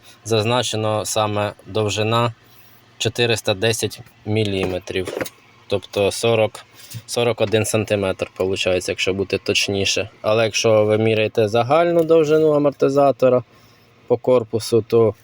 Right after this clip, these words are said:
іще по пів, е, по пів сантиметра накиньте чи по сантиметру,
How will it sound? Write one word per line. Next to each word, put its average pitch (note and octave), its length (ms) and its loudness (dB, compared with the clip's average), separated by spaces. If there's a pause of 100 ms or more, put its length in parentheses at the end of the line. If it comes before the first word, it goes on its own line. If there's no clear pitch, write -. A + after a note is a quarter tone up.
(320)
іще A#2+ 300 0
по A2+ 160 0
пів, A2+ 420 2
е, G#2+ 540 4 (2000)
по A2+ 100 -2
пів A2+ 200 0
сантиметра A#2 640 2
накиньте A2+ 500 0
чи G#2 140 -6
по G#2+ 140 0
сантиметру, G#2 760 0